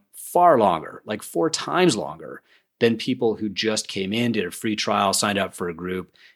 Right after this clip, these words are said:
and then, you know, kinda did group workouts with us. When we took that finding to other gyms, first dozens of other gyms, then hundreds, and now thousands, what we found is that clients who have a one-on-one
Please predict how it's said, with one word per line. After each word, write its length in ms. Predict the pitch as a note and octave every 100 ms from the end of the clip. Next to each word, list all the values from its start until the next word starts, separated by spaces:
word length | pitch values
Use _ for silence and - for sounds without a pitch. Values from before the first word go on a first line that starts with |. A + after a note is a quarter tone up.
| _
and 160 | F2+ F2
then, 340 | E2 E2 - _
you 100 | A2
know, 120 | C#2+ -
kinda 300 | G2 F2 D#2+
did 320 | - F#2+ -
group 220 | D#2+ D2+
workouts 440 | F2 E2+ D2+ -
with 140 | D2+ D2
us. 280 | - - - _ _ _ _ _ _
When 160 | B2 C3
we 120 | D#3
took 500 | D#3+ - G3 G3 - _ _
that 380 | G2+ B2 C3 -
finding 580 | - A2 A2+ G2 - _ _ _ -
to 220 | A#2 -
other 220 | B2 A#2+
gyms, 480 | G2+ F2+ D2+ - - -
first 440 | C#3 C3 - - - E2+
dozens 320 | A2 A#2 A#2
of 100 | A2
other 200 | A2 G#2
gyms, 340 | F#2 G2+ F#2+
then 140 | F#2+ D#2+
hundreds, 440 | - C3 A2+ F#2+
and 80 | F2
now 240 | E2+ D#2+ _ -
thousands, 720 | C#3+ E3+ D#3+ - - - - _ _ _ _ _ _ -
what 140 | C3+
we 120 | D#3+
found 580 | D3+ D#3+ G3 A#2 G2+ - _
is 140 | A#2 G#2+
that 320 | G2 G2 -
clients 480 | - A#2 B2 C3+ -
who 100 | G2+
have 300 | G2 F#2 F2
a 80 |
one-on-one 880 | E2+ E2 G2 C3+ C3 F#2+ F2+ F2+